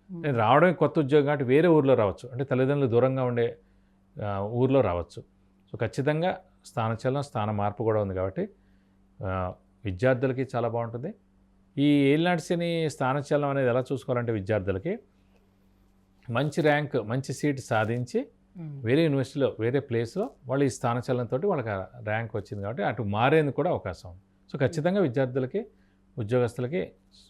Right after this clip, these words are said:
Speaker 2: పట్టిందల్లా బంగారం అని చెప్పచ్చు.
Speaker 1: మరి అవివాహితులకి వివాహం అయ్యే ఛాన్స్ ఎంతవరకు ఉంటుంది?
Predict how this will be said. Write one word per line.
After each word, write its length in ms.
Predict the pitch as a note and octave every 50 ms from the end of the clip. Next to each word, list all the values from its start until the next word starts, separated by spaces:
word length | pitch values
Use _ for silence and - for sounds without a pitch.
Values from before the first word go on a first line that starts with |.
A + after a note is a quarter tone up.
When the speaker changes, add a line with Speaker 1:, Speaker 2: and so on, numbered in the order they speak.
| _ _ _ _ -
Speaker 2:
పట్టిందల్లా 420 | G#2+ - - A2+ G#2 G2+ G2 G2
బంగారం 340 | F2+ F2+ F2 F2 E2+ E2+ F#2+
అని 100 | A2+ A#2+
చెప్పచ్చు. 400 | - - F#2+ - F2+ - - - G#3
Speaker 1:
మరి 220 | G#3 G3+ G3+ G3+
అవివాహితులకి 1120 | - - F#3+ F#3 A3 A#3 A#3 B3 B3 B3 B3 B3 - A#3 A3 G#3+ G#3 A#3 A3 A3 G#3 - E3
వివాహం 380 | E3+ F3 G3 A3 A#3 A#3+ A#3 A3+
అయ్యే 200 | G#3 G#3 G3+ G3 G3 F#3+
ఛాన్స్ 180 | F3+ F3 E3+ F#3
ఎంతవరకు 400 | E3 D#3 E3 E3+ E3 D#3 - D#3
ఉంటుంది? 300 | D3 D3+ C#3+ - -